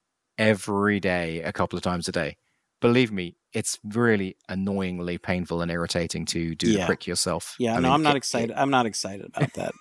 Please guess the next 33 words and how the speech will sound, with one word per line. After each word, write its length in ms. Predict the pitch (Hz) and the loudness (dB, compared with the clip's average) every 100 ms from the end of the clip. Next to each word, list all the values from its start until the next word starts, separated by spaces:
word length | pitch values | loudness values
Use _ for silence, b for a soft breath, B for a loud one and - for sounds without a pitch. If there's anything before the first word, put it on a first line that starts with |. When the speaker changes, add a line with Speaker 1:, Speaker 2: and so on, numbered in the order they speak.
| - | 0
Speaker 2:
I'm 120 | 156 123 | 0 4
not 200 | 127 117 | 4 2
a 40 | |
Speaker 1:
<laughs> 40 | |
Speaker 2:
huge 220 | 123 107 - | 0 -4 -2
needle 200 | 101 110 | 2 6
Speaker 1:
So 180 | 135 | 6
Speaker 2:
fan, 160 | 127 110 | 6 0
so. 160 | - 131 | 2 6
Speaker 1:
I 60 | |
wouldn't 260 | 156 190 190 | 6 6 2
be 80 | 147 | 0
too, 220 | 160 156 | 0 2
I, 180 | 139 139 | 2 2
I 160 | - 147 | 4 4
would 180 | 175 123 | 4 2
be, 460 | 120 107 104 104 - - | 0 2 0 -4 -10 -6
I 60 | 123 | -2
mean, 180 | 120 117 b - | -2 -4 b 0
if 100 | 135 | 2
you're 60 | |
just 200 | 156 190 | 4 4
trying 140 | - 170 | 4 2
to 60 | |
save 240 | 143 135 127 | 4 2 2
some 180 | 113 | 0
money, 440 | 110 135 151 95 113 _ _ | 2 2 2 0 -4 _ _
but, 180 | 190 - | -4 -2
I 60 | 202 | 2
mean, 140 | 226 | 2
you're 180 | 220 262 | 4 2
loaded 380 | 220 185 170 160 | 4 4 2 0
anyway. 400 | 214 208 95 | 0 0 -2